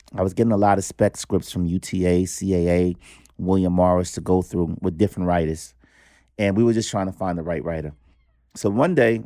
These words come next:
at home, Charlie, I was, like, late at night going through I M D B, looking at my favorite, um, mobster movies. And I looked at Hoodlum. I said, "Let me give Jim a call."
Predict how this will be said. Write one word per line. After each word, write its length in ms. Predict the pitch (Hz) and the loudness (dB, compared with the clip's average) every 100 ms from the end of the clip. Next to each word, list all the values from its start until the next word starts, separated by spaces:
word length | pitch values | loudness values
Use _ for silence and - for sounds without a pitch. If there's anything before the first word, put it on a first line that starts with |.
| - | -6
at 180 | 101 101 | -4 2
home, 260 | 117 113 | 4 2
Charlie, 400 | 104 92 92 98 | 0 0 2 2
I 60 | 95 | 0
was, 300 | 92 87 90 | 0 -2 -2
like, 200 | 87 85 | -4 -4
late 260 | 87 101 110 | -2 0 0
at 100 | 101 | 0
night 300 | 98 95 - _ _ _ _ _ _ _ _ _ | 0 -2 -4 _ _ _ _ _ _ _ _ _
going 300 | - 123 127 | 4 4 4
through 160 | 120 120 | 2 2
I 180 | 107 113 | 2 2
M 140 | 107 | 2
D 140 | 104 | 0
B, 240 | 98 107 110 | 0 2 2
looking 260 | 107 - 101 | 2 0 -2
at 80 | |
my 140 | 95 92 | 0 -2
favorite, 380 | - 101 95 85 - | 0 0 0 -2 -4
um, 340 | 85 82 80 - _ 87 | -2 -2 -4 -10 _ -6
mobster 460 | 90 95 - - | -2 -2 -2 -8
movies. 460 | 87 85 82 80 - _ _ - _ _ _ _ _ _ - - | -4 -4 -4 -8 -14 _ _ -20 _ _ _ _ _ _ -20 -14
And 160 | 92 82 | -10 -6
I 80 | |
looked 220 | 87 98 92 | -4 -4 -4
at 80 | |
Hoodlum. 440 | 92 127 135 85 - _ _ - - _ _ _ - | 0 0 0 -4 -8 _ _ -20 -20 _ _ _ -14
I 80 | 104 | -12
said, 360 | - 90 87 - _ _ _ _ _ _ - | -10 -8 -10 -12 _ _ _ _ _ _ -6
"Let 100 | 127 | -4
me 80 | |
give 200 | 131 120 | 0 0
Jim 220 | 85 98 92 | 0 0 0
a 40 | |
call." 480 | - 95 85 85 | 0 0 0 -2